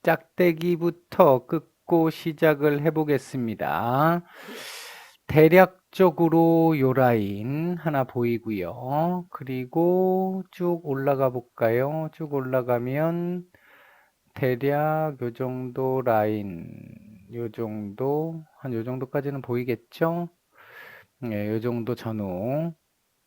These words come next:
그런 정도까지는 보이고 있고, 그리고 자, 조금 더 좁혀서요. 얘를 한번 보면 여기서 내려오는 라인 하나.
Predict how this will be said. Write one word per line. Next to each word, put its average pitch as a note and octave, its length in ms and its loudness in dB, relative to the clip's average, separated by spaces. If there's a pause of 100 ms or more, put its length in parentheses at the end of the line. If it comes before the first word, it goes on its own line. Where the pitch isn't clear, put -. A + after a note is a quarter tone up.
(1300)
그런 E3+ 360 2
정도까지는 D#3 760 2
보이고 C3+ 420 0
있고, G#2 880 0
그리고 F#3+ 1300 0 (480)
자, C#3 340 -6
조금 D#3 360 -4
더 C#3+ 100 0
좁혀서요. B2+ 1400 -2
얘를 C3 400 -4
한번 B2+ 460 -4
보면 D#3 840 -4 (1000)
여기서 C3 840 0
내려오는 C3 720 0
라인 A#2+ 420 -2
하나. A2 680 -6